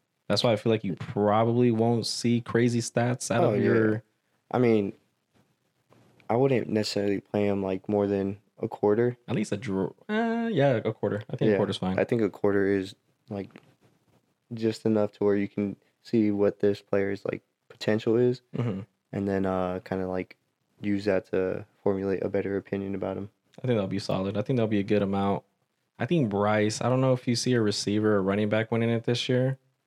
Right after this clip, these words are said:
Speaker 1: Honestly, I think I either see Jordan Addison or Zay Flowers.
Speaker 2: For me,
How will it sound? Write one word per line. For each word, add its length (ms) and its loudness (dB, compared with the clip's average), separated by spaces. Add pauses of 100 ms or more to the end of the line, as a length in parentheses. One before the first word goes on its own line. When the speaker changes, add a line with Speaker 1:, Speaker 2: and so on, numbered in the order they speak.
(880)
Speaker 1:
Honestly, 800 2
I 40 0
think 280 -2
I 160 4
either 400 2
see 240 -2
Jordan 420 2
Addison 540 0
or 100 2
Zay 400 0
Flowers. 800 -4 (1600)
Speaker 2:
For 160 2
me, 400 4